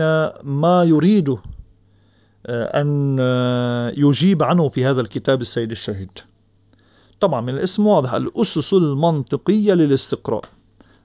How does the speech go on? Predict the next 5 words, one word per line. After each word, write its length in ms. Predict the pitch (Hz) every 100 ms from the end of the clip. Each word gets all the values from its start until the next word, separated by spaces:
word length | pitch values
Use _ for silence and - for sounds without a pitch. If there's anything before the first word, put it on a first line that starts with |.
| _ 160
أي 220 | 160 -
الاستقراء 680 | 123 - - - 135 151 -
الناقص. 640 | 131 113 113 - - - _ _ - - - - - - _ _ -
هنا 200 | 214 180
راجعوه، 600 | 165 151 143 170 160